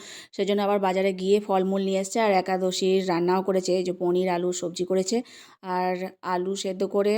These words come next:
আর সিঙ্গারা আটা পাঠিয়ে দিয়েছিলাম, সেই দিয়ে একটুখানি এই যে পকোড়া মতো করেছে, কুল নিয়ে এসছে, কলা নিয়ে এসছে, আর এখানে পেয়ারা, শসা, সব দুধ দিয়ে ভগবানকে সেবা দিয়েছে।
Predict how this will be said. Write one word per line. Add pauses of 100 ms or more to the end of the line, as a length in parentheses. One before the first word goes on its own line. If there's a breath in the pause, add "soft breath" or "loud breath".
(140)
আর
সিঙ্গারা
আটা
পাঠিয়ে
দিয়েছিলাম,
সেই
দিয়ে
একটুখানি
এই
যে (580 loud breath)
পকোড়া
মতো
করেছে,
কুল
নিয়ে
এসছে,
কলা
নিয়ে
এসছে,
আর
এখানে
পেয়ারা,
শসা, (140)
সব (140)
দুধ
দিয়ে
ভগবানকে
সেবা
দিয়েছে।